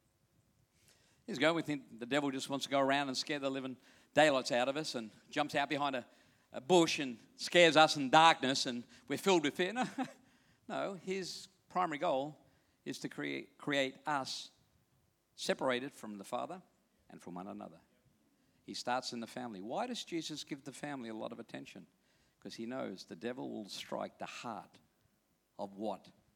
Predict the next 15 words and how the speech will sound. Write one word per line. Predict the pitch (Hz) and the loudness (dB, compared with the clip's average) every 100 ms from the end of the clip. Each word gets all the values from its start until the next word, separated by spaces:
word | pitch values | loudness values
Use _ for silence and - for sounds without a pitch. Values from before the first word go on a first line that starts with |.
| _ - | _ -14
is | 110 | -14
the | 127 | -12
formation, | - 113 107 107 107 101 | -10 -8 -8 -8 -10 -14
the | |
creation | - 107 98 101 - - - _ _ _ | -12 -6 -6 -6 -8 -14 -20 _ _ _
of | 80 | -16
new | 85 85 | -12 -10
life. | 78 71 67 - _ _ _ _ _ _ _ _ _ _ _ _ _ _ _ _ _ _ _ _ | -10 -12 -16 -20 _ _ _ _ _ _ _ _ _ _ _ _ _ _ _ _ _ _ _ _
The | - | -14
power | - 156 87 76 - _ _ _ _ - | -6 -4 -4 -10 -20 _ _ _ _ -14
of | 101 | -12
the | 98 | -12
cross, | - 110 113 - - | -10 -10 -10 -14 -16
the | - | -20
power | - - 135 92 | -18 -12 -10 -10